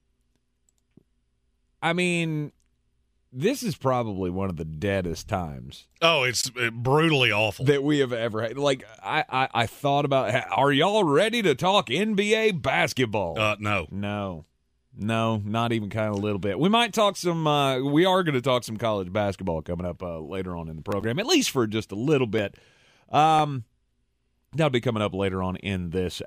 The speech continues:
Speaker 1: hour. Uh, we will, uh, obviously do what we do here. We are Beer City's football club.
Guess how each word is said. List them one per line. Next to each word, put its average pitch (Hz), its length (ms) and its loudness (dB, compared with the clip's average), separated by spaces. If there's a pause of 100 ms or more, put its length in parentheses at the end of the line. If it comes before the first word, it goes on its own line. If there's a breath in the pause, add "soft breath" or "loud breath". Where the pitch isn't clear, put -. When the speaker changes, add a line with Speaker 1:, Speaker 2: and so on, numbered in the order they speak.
Speaker 1:
hour. 90 500 -2
Uh, 98 380 0
we 117 260 0
will, 110 320 0
uh, 110 200 0 (320 soft breath)
obviously 175 640 0 (840)
do 160 140 4
what 202 220 0
we 175 160 2
do 147 240 2
here. 113 200 2
We 151 220 2
are 156 360 2
Beer 143 360 -2
City's 131 340 -2
football 104 380 -2
club. 78 300 -6